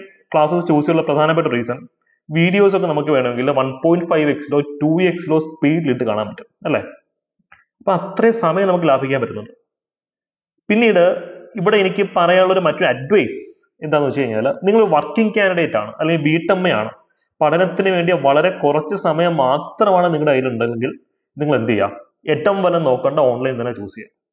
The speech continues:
കാര്യം ഓഫ്‌ലൈൻ സെന്റേഴ്സിൽ പോകുമ്പോൾ നിങ്ങൾക്ക് പല കാര്യങ്ങളും ബാലൻസ് ചെയ്യാൻ പറ്റിയെന്ന് വരത്തില്ല. ഇപ്പൊ ഞാൻ നേരത്തെ പറഞ്ഞു, ഇപ്പൊ ഓൺലൈനിൽ ഇരുന്ന് പഠിക്കാൻ പറ്റാത്ത ആൾക്കാരൊക്കെ എന്ത് ചെയ്യണം? ഓഫ്‌ലൈൻ തന്നെ പോണം.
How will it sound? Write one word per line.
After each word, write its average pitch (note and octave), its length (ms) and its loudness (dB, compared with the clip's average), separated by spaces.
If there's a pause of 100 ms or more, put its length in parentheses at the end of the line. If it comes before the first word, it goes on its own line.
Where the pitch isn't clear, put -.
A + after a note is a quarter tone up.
(480)
കാര്യം E3+ 120 2
ഓഫ്‌ലൈൻ E3+ 360 2
സെന്റേഴ്സിൽ G3 300 0
പോകുമ്പോൾ D#3+ 220 0
നിങ്ങൾക്ക് D#3+ 280 -4
പല D3+ 200 2
കാര്യങ്ങളും D#3 300 0
ബാലൻസ് C#3+ 400 -2
ചെയ്യാൻ D#3 220 -4
പറ്റിയെന്ന് C3 320 -6
വരത്തില്ല. G#2 320 -10
ഇപ്പൊ - 180 -10
ഞാൻ G3 160 2
നേരത്തെ F#3+ 260 4
പറഞ്ഞു, B2+ 160 2
ഇപ്പൊ D#3+ 140 0
ഓൺലൈനിൽ G#3+ 640 2
ഇരുന്ന് G3+ 180 0
പഠിക്കാൻ F3 440 -2
പറ്റാത്ത E3+ 280 2
ആൾക്കാരൊക്കെ D3 560 0
എന്ത് C3 140 -4
ചെയ്യണം? A2+ 240 -4 (340)
ഓഫ്‌ലൈൻ D#3 500 2 (140)
തന്നെ E3 180 0
പോണം. A#2 220 -2